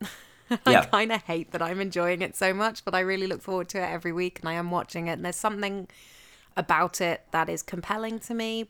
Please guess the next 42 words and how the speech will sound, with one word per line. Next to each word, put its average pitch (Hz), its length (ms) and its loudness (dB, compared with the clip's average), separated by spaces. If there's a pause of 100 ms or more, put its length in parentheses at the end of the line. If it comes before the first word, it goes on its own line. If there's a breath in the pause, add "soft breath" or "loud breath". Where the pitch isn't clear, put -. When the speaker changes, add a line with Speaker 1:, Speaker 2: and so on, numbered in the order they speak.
Speaker 1:
but 165 280 0
not 175 640 0
because 170 340 -2
of 165 240 -2 (540)
any 170 360 -2
kind 160 300 -6
of 156 100 -8
feminist 156 500 -6
<laughs> 170 160 -8
relevance, 208 480 0
I 175 120 -2
think. 156 280 -6
I'm 170 140 -6
just 160 240 -6
enjoying 156 560 -4
the 156 80 -4
show. - 440 -8
Speaker 2:
Yeah, 92 140 0
I 98 40 2
think 123 380 -2
the, 113 120 0 (320)
the - 80 -4
characters 107 460 2
are 90 40 -2
good, 85 440 2
and 87 260 0
the 78 40 0
fights 85 340 0
are 71 60 -2
good. - 340 -4 (280)
Uh, 50 300 0 (120)
so, - 220 -4
Speaker 1:
Mm-hmm. 80 340 0
Speaker 2:
and 98 200 2
it's - 120 0
very 92 260 4
visually 80 580 0
attractive. - 720 -4 (100)
Uh, 50 420 2
so, 87 420 0 (260)
Speaker 1:
Yeah. - 80 2
Speaker 2:
uh, 87 220 2